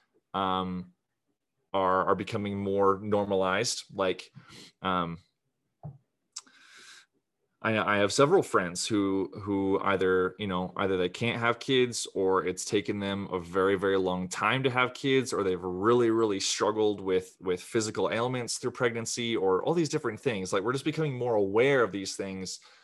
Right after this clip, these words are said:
So the conversation is shifting less from, at least I think, is shifting less from, like, "Hey, when are you gonna have kids?" and more like, like, "Do you feel like that's something that you want? Like, are you able to have kids? Like, is that, you know, on the table," kind of thing? You know, it's a little more,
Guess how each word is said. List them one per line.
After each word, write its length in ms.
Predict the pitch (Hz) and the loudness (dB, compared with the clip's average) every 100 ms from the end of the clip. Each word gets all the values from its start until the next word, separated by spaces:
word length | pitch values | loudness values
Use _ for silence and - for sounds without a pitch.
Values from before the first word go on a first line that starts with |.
| _ | _
So 140 | - 123 | -8 -8
the 80 | |
conversation 800 | 120 135 131 117 120 120 123 110 107 _ _ _ _ _ _ _ | -4 -4 -4 -2 -4 -2 -6 -6 -14 _ _ _ _ _ _ _
is 120 | 110 | -4
shifting 560 | - 151 143 135 117 110 | 0 2 0 -2 -6 -4
less 480 | 107 117 117 - - | -2 0 0 -4 -6
from, 220 | 113 104 | -4 -4
at 80 | 101 | -6
least 160 | 120 | -4
I 80 | 85 | -6
think, 560 | - - 117 92 - - _ _ | -4 -6 -4 -4 -8 -20 _ _
is 140 | 113 107 | -10 -2
shifting 380 | 135 127 120 | -2 -2 -6
less 340 | 110 110 113 - | -4 -2 -2 -4
from, 340 | - 104 104 | -6 -4 -2
like, 300 | 101 95 - _ _ | -2 -4 -6 _ _
"Hey, 180 | - 127 | -2 0
when 320 | 107 95 120 | 0 0 0
are 60 | 147 | 0
you 140 | 123 | -2
gonna 160 | 107 98 | -2 -4
have 300 | 95 92 87 | -4 -4 -4
kids?" 400 | - 92 87 90 | -6 -6 -4 -6
and 180 | 104 107 | -8 -6
more 280 | 104 104 104 | -4 0 2
like, 340 | 101 95 - _ _ _ _ _ _ - | 2 0 -4 _ _ _ _ _ _ -4
like, 220 | 98 92 | -2 -2
"Do 100 | 101 | -10
you 100 | 95 | -12
feel 200 | - 101 | -8 -2
like 280 | 98 95 - | 0 0 -4
that's 180 | 95 110 | -4 -4
something 280 | 107 107 101 | -6 -8 -8
that 100 | 92 | -8
you 140 | 101 | -6
want? 400 | 98 156 185 - | 0 2 2 2
Like, 180 | 110 98 | 0 0
are 80 | 101 | -2
you 160 | 95 | -2
able 220 | 98 131 | -2 -2
to 60 | 147 | 0
have 200 | 156 156 | 0 0
kids? 460 | - 170 180 165 - | -2 -4 -2 -4 -4
Like, 240 | 98 92 | -4 -4
is 80 | 95 | -2
that, 360 | 107 104 101 | 2 4 2
you 60 | 113 | -4
know, 160 | 107 101 | -4 -4
on 140 | 107 | -4
the 80 | 101 | -6
table," 440 | 123 131 143 175 | -6 -6 -4 -4
kind 200 | 170 165 | -4 -6
of 100 | 160 | -6
thing? 260 | 160 170 180 | -4 -4 -4
You 120 | 139 | -6
know, 140 | 120 113 | -2 -2
it's 100 | 113 | -2
a 60 | |
little 200 | 131 131 | -4 -4
more, 380 | 123 120 117 117 | -4 -2 0 -2